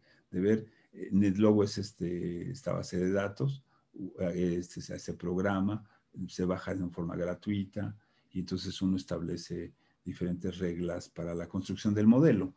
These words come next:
que es uno, uno lo, uno normalmente empieza con una lluvia de ideas, el enfoque de las ideas con la teoría, la construcción de las hipótesis,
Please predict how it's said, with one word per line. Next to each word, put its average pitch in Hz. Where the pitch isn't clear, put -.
que -
es -
uno, 98
uno 98
lo, 85
uno 113
normalmente 110
empieza 107
con 98
una 98
lluvia 98
de 101
ideas, 120
el 92
enfoque 98
de 98
las 90
ideas 92
con 90
la 92
teoría, 101
la 90
construcción 90
de 90
las 87
hipótesis, 92